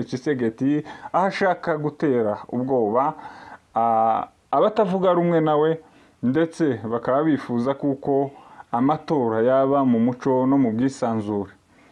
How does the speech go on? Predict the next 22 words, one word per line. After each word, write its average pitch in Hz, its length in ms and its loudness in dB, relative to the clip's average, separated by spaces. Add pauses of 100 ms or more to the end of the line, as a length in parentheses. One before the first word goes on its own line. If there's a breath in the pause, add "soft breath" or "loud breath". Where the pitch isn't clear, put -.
(260 soft breath)
Aba, 175 520 2 (400 loud breath)
abagize 202 640 2
urugaga 170 680 2 (180)
rw'abatavuga 160 640 0
rumwe 160 220 0
n'ubutegetsi 151 920 0
bayobowe 127 380 2
na 123 340 0
Moise 131 360 0
Katumbi 123 560 -2
bo 127 200 0
bavuga 104 400 0
kuko 139 480 -4
intego 123 480 0
yabo 131 360 2
n'ubundi 143 600 2 (180 loud breath)
bifuza 160 460 0
kuko 156 600 -2
abagize 151 600 0
akanama 131 600 0
ka 110 220 -2
Seni, 120 500 -2